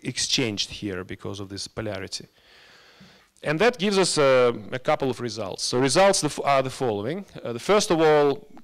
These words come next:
Kullback divergence after all induces Hausdorff topology. And to see this, you can just the following. So, uh, you know that, uh, we can define,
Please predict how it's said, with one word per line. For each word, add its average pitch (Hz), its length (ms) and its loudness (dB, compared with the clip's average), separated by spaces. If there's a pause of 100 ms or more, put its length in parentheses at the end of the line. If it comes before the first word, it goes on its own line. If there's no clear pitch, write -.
Kullback 170 280 0
divergence 147 540 2
after 143 380 2
all 135 100 4
induces 127 380 -4
Hausdorff 127 480 -4
topology. 110 540 -6 (1500)
And 113 160 -10
to 127 80 -8
see - 180 -2
this, 139 260 -2
you 120 80 -8
can 120 200 -8
just 123 180 -8
the 113 60 -10
following. 113 340 -2
So, 113 240 -4 (560)
uh, 117 320 4
you 131 140 -4
know 160 240 2
that, 135 260 2 (580)
uh, 120 280 4 (100)
we 139 160 0
can 151 240 2
define, 135 680 2